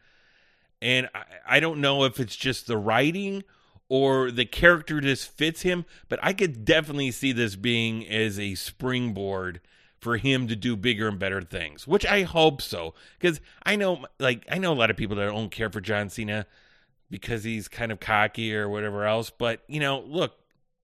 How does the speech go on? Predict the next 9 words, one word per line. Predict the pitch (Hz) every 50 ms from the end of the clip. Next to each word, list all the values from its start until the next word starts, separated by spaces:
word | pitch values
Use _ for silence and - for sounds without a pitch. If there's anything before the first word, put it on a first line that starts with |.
| _ _ _ _ _ _ _
the | 120 117
guy, | 104 95 139 147 170 180 175 165 160 160 160 151 143 - _ _ _ _ _ _ _ _ _ _ _ _ _ _ _ _ _ _ _ _
the | - 120 117 107 101 110 117 120 113 127
guy | 120 160 165 180 180
is | 170 151 120 120
at | 127 123
least | 139 139 - -
committed, | - 120 117 113 110 90 76 57 - _ _ _ _ _ _ _ _ _ _ _ _ _ _ _ -
okay? | - - 104 98 95 92 85